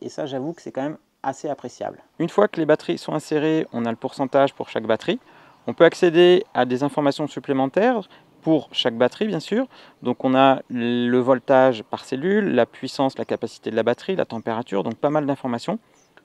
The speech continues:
pour chaque batterie qui est insérée donc dans le chargeur.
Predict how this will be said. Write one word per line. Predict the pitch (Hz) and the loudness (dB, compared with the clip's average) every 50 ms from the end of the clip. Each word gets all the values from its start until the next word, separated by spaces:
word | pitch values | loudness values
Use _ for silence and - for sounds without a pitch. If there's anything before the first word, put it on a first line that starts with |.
| _ _ _ | _ _ _
pour | - 214 240 226 - _ _ _ | -2 -2 -2 -2 -4 _ _ _
chaque | - - - 175 165 | -6 -2 0 0 2
batterie | 151 156 151 - - 165 202 - | 2 2 2 2 -2 -4 -4 -6
qui | - 160 | -6 -6
est | 147 | -6
insérée | 147 - - 131 127 139 156 151 | -4 -4 -2 -2 0 0 0 -2
donc | 151 151 135 | -4 -6 -4
dans | 135 139 | -2 -4
le | 135 | -2
chargeur. | - - 131 120 110 107 - - | -2 -4 -6 -6 -6 -10 -10 -12